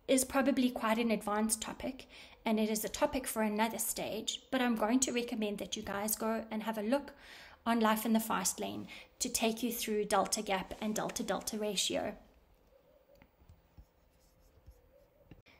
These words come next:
Your last case is a young lady who is referred to you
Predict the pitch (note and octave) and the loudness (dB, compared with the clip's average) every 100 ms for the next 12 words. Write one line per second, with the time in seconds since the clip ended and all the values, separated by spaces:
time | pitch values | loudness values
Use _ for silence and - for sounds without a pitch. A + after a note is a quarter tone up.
0 | - A#3 A3 B3 F#4 - - - B3 A#3+ | -10 0 2 4 4 2 -4 -8 -6 -4
1 | - A#3+ A3+ A3+ G#3+ B3+ D#4+ G#3 G#3 G#3+ | -4 -2 -2 0 2 4 6 4 2 -2
2 | G#3+ A3 A#3 G#3 A3 - B3+ C4 - G#3+ | -6 -2 -2 0 -2 4 4 4 0 -2
3 | G#3 G3+ | -2 -4